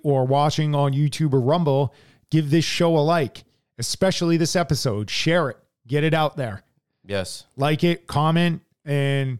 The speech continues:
Speaker 1: if you wanna disagree with what we're saying, fine, leave that comment. But again, that's showing everybody on the internet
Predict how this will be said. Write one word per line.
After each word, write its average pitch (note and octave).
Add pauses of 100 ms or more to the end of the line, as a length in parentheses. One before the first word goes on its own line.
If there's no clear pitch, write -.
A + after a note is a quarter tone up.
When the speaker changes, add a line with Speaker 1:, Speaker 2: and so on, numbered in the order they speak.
(140)
Speaker 1:
if A#2
you C#3
wanna D#3
disagree D3+
with D#3
what D#3
we're D3+
saying, E3+ (140)
fine, D#3+
leave C#3
that D3+
comment. D#3+
But B2+
again, C3+
that's C3+
showing D3
everybody D3+
on D3+
the C#3+
internet D#3+